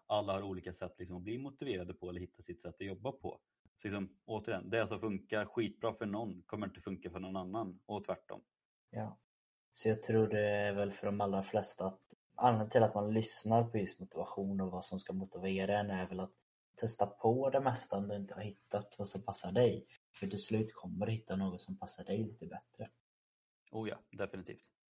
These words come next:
Speaker 1: Men du var ju lite inne på det, för, eller ja, med din tredje punkt där, eller som personer och, eh, annat folk som pratar och, eller liknande.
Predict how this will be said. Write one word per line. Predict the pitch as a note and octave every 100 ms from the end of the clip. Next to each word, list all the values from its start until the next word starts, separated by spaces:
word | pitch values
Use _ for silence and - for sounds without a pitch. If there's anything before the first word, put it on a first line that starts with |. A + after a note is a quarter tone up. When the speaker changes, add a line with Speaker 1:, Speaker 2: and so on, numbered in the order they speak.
| _ -
Speaker 1:
Men | A#2
du | C3+
var | B2+
ju | C#3
lite | C#3 C3+
inne | C3 B2
på | B2 D3+
det, | G2 F#2+ F#2 F#2 F#2 F2+ - _ _ _
för, | G2+ F#2+
eller | F#2+ G2
ja, | F2+ - _
med | - A2 G#2
din | G2 F#2+
tredje | - G2+ A#2
punkt | A2 F2 F2+
där, | F2+
eller | F2 F2+
som | F2 F2+ F2+ F2+ _ _ _ -
personer | G2+ - F#2+ F2+ F#2 F#2+ F#2+
och, | F#2+ F#2 - -
eh, | F#2+ F#2 F#2+
annat | G#2 G2 A2
folk | F#2+
som | F#2+
pratar | - A2 G2 - A#2+
och, | B2+ B2
eller | B2 B2
liknande. | B2 A2+ - G#2+ G#2